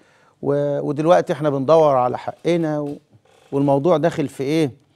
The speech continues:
في نقاش سياسي حاد، لدرجة إن أنت ما فيش حد تقعد معاه النهاردة إلا ويكلمك أكنه، آه، مخ-، مختص في الشؤون الري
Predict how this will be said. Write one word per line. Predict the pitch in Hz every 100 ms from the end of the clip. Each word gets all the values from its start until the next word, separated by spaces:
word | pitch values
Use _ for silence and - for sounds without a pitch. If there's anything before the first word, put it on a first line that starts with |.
| _ - _ _ _
في | _ 143
نقاش | 143 139 139 180 175 135 - - - - _ _ _ _ _ _ -
سياسي | - 143 165 165 - 131
حاد، | - 165 160 113 _ - _ _ _ _ _ _ _ _ _ _
لدرجة | - 113 185 165 -
إن | 165
أنت | 202 196
ما | 175 156
فيش | 202 -
حد | 180 165
تقعد | 156 190 170
معاه | 147 151
النهاردة | 180 165 156 185 160 190 - _ _ _ _ _ _
إلا | 175 175 165 165
ويكلمك | 151 139 151 143 147 185 180 - - _ _ _ -
أكنه، | 147 - 196 196 185 185 170 _ _ _ -
آه، | 147 156
مخ-، | 156 147 -
مختص | 165 151 - 190 190 - -
في | 139
الشؤون | 165 - - 160 196 202 175
الري | 156 160 196 196 175